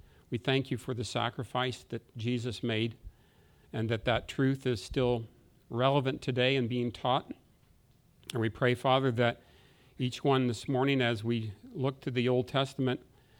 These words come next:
will still find relevant truth directed by the Holy Spirit for our lives today. We just pray for your guidance and for your power to be in control. We pray this in Jesus' name.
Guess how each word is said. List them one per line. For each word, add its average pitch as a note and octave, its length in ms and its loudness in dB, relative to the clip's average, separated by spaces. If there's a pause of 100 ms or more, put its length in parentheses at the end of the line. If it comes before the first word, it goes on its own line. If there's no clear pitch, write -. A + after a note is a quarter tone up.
(300)
will C3 100 -2
still C#3+ 300 2
find C3 380 4
relevant C3 420 2
truth C3+ 460 -2
directed B2 400 0
by A#2+ 120 2
the A#2 120 -2
Holy B2 240 0
Spirit - 400 -4
for A#2 160 -4
our A2 100 0
lives G#2+ 400 -2
today. G#2+ 400 0 (800)
We A2 60 -6
just A2+ 180 -4
pray A#2+ 200 2
for A#2+ 160 -4
your A#2+ 120 2
guidance C3 540 2 (340)
and G#2 160 -8
for A#2 180 -2
your A#2 360 0 (400)
power A#2+ 480 2 (160)
to - 100 -8
be A2+ 400 -4 (240)
in A#2 140 -4
control. A2 520 -2 (440)
We G#2+ 100 -4
pray A2+ 240 0
this A#2 220 -4
in A2+ 100 -2
Jesus' G#2+ 420 -2
name. F#2+ 280 -2